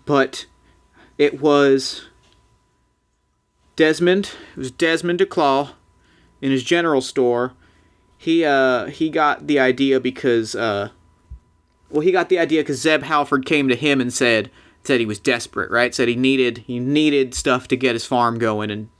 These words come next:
Desmond made a deal. He said, he said, 'You "Dude, I'll give you the stuff you need, and just on a later date, you just gotta do something for me. You just gotta pay it back."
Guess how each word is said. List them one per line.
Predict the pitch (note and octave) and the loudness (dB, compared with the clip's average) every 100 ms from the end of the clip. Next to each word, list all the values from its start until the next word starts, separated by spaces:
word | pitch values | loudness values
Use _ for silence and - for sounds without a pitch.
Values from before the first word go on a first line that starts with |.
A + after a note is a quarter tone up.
| _ _ _ _ _ | _ _ _ _ _
Desmond | D3+ C#3 B2+ D3 C3+ C3 | -2 -2 0 0 0 0
made | C3+ B2+ | 0 0
a | |
deal. | A#2+ C#3 A2+ - - _ _ | 0 -2 -2 -8 -16 _ _
He | B2 | -6
said, | - A#2+ G#2 - _ _ _ _ _ _ - | 0 0 -2 -8 _ _ _ _ _ _ -8
he | B2+ | -6
said, | B2 A2+ | -4 -4
'You | B2+ C#3+ D#3 D#3+ - _ _ _ _ _ _ _ _ _ _ _ - | 0 0 2 0 -4 _ _ _ _ _ _ _ _ _ _ _ -8
"Dude, | D#3 D#3+ - | -2 -2 0
I'll | D3+ | -2
give | D3 D#3+ | 0 0
you | E3+ | 0
the | E3+ | 0
stuff | F#3 E3+ F3+ | 0 0 0
you | |
need, | D#3+ D3+ D#3 | 0 2 2
and | C#3+ | 2
just | C#3 C#3+ | 0 0
on | D3 | 0
a | B2 | 0
later | C3 D#3 D#3 | 0 0 0
date, | C3+ C#3 D3 | 0 0 0
you | C#3+ D3 | -2 -2
just | C#3+ | -2
gotta | D3+ C3 | -2 0
do | C#3 C3+ | 0 -2
something | C#3+ C3 - A2+ | -2 -4 -4 -8
for | A#2 | -8
me. | A2 G2+ | -6 -6
You | A#2 B2 | -6 -6
just | B2+ - | -4 -2
gotta | A2+ | -4
pay | - E3+ D3 | -4 -2 -2
it | C3 | -2
back." | A2+ D#2 - | -4 -6 -12